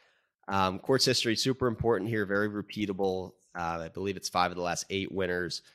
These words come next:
um, have posted a top ten within the last three years. So, um, if you've had success and you know how to navigate this course, you can do it again. It's a very repeatable formula.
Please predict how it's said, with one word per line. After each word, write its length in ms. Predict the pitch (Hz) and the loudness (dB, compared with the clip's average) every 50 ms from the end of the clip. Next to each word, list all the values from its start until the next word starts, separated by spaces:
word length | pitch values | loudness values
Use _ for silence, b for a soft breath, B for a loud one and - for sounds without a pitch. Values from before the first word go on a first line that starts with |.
| b b b b b _ | b b b b b _
um, 380 | - 98 95 90 87 85 87 85 | -2 0 2 2 2 2 0 -2
have 260 | - 101 95 85 - | -4 -4 -4 -4 -2
posted 480 | - 98 92 90 87 - - 90 90 92 | -2 -2 0 0 0 0 0 0 0 -2
a 40 | |
top 360 | 87 - - 98 90 82 - - | -4 -4 -2 0 0 0 -2 -6
ten 440 | - 90 87 82 85 87 95 101 107 | -8 -4 -4 -2 -2 -2 -4 -6 -8
within 260 | 101 - - 87 87 | -8 -8 -6 -6 -6
the 60 | 90 | -4
last 520 | 87 87 87 85 85 - - - - - _ | -4 -4 -4 -4 -4 -4 -6 -6 -8 -10 _
three 200 | - 92 90 85 | -4 -2 -2 0
years. 360 | 82 82 82 78 73 78 85 - | 0 -2 -2 -4 -4 -6 -6 -6
So, 400 | - - 95 87 85 80 - B B B B B B B _ - | -4 -2 -2 -2 -2 -2 -6 B B B B B B B _ -4
um, 200 | 95 87 85 90 | -4 -2 -2 -4
if 140 | 80 - | -6 -8
you've 100 | 92 87 | -8 -2
had 220 | 110 107 110 104 - | 0 0 2 2 0
success 540 | - 110 - - 117 107 104 101 - - - | -2 -2 -2 0 2 4 4 4 2 0 0
and 120 | 95 90 | -2 -4
you 60 | 85 | -4
know 160 | 85 92 98 | -2 -2 -2
how 100 | 98 98 | -2 -2
to 80 | 95 101 | -2 -2
navigate 460 | 98 95 95 95 92 95 98 95 90 | -2 0 0 0 0 0 -2 -2 -2
this 160 | - 95 87 | -2 -6 -6
course, 300 | - - 104 95 85 - | -6 -4 -4 -4 -4 -4
you 80 | 82 78 | -8 -10
can 140 | - 80 78 | -12 -10 -8
do 160 | 80 82 85 | -6 -6 -4
it 60 | 82 | -6
again. 360 | 90 - 87 85 85 85 85 | -4 -4 -2 -2 -2 -2 -4
It's 160 | 87 80 - 90 | -6 -8 -8 -6
a 40 | |
very 200 | 87 87 85 85 | -4 -4 -4 -4
repeatable 480 | 82 87 85 - 95 92 90 85 85 82 | -6 -8 -10 -8 -6 -6 -4 -6 -6 -8
formula. 640 | - - 98 90 85 85 87 85 87 85 85 - | -8 -6 -6 -4 -2 -2 -2 -2 -2 -4 -4 -6